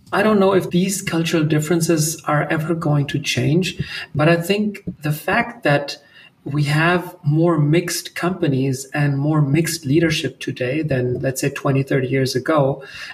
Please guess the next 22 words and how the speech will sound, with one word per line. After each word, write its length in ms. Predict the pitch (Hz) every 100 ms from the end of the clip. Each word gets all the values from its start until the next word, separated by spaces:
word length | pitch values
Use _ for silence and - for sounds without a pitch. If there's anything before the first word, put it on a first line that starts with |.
| 135
is 200 | 185 160
probably 520 | - - - 190 170
going 400 | 165 165 165 165 165
to 120 | 156
lead 420 | 139 165 170 156 - - - -
to 100 | -
having 500 | 147 170 170 160 147
different 380 | - 180 175 151
approaches 640 | 131 - 143 147 - 127
in 100 | 135
the 60 | 123
future. 520 | - 147 151 117 - - - -
I 60 | 202
remember 540 | 233 190 180 180 170
when 200 | 151 139
I 100 | 160
first 380 | 175 165 160 -
became 340 | 156 147 139
manager 460 | 131 143 156 143 123
at 160 | -
my 120 | 147 131
company, 540 | - 165 151 123 143